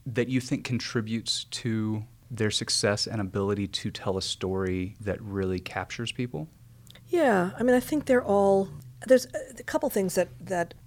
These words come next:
Speaker 2: are, are, are at play here. Ego is one of them, and not necessarily, I mean, sometimes bad ego, sometimes good ego. What I mean by that is just a, a real drive to articulate their very specific, strong point of view.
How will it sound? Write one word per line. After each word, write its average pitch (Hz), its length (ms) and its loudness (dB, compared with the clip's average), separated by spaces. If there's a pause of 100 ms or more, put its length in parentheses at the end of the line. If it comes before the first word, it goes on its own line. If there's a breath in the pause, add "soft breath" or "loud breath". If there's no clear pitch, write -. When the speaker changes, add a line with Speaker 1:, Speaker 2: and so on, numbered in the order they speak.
(340)
Speaker 2:
are, 190 180 -6
are, - 200 -12
are 170 160 2
at 170 140 0
play 175 240 2
here. 165 280 -2
Ego 240 300 8
is 190 140 2
one 180 180 2
of 175 100 2
them, 170 120 0
and 175 200 2
not 170 240 2
necessarily, 170 420 0 (320)
I - 40 -8
mean, 185 140 0
sometimes 175 340 -2
bad 160 220 -2
ego, 165 240 -4
sometimes 160 500 -6 (500 loud breath)
good 190 160 6
ego. 175 160 6
What 180 140 2
I 180 60 4
mean 185 140 2
by 175 100 2
that 170 180 0
is 165 140 -2
just - 200 -4
a, 165 160 -4
a 180 80 0
real 170 680 2 (360 loud breath)
drive 160 760 -2
to 165 460 -6 (280 loud breath)
articulate 190 480 4
their 170 120 6
very 165 380 2
specific, - 640 -4
strong 165 280 -6
point 160 220 -12
of 160 80 -14
view. - 180 -12